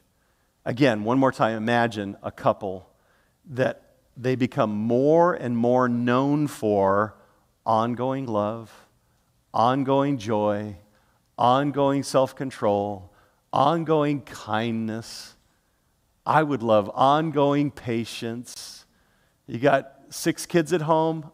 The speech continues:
ongoing patience, ongoing patience. You're gonna need the Spirit of God to make this work.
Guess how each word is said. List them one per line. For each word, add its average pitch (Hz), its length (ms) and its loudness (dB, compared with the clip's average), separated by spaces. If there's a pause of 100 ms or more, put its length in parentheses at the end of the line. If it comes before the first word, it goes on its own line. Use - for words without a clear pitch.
ongoing 165 800 2
patience, 107 1120 -4 (1300)
ongoing 170 680 4
patience. 113 680 2
You're 180 180 6
gonna 214 240 6
need 208 400 4
the 196 100 4
Spirit 214 320 2
of 196 100 0
God 208 460 4
to 165 140 0
make 151 520 2
this 180 340 -2
work. 190 540 -4